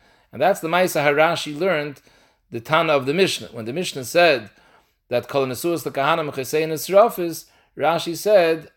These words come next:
"And the Shirayim are Nisrafin Be Beis Hadeshen."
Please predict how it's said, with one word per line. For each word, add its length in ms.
"And 240
the 220
Shirayim 640
are 100
Nisrafin 600
Be 100
Beis 240
Hadeshen." 440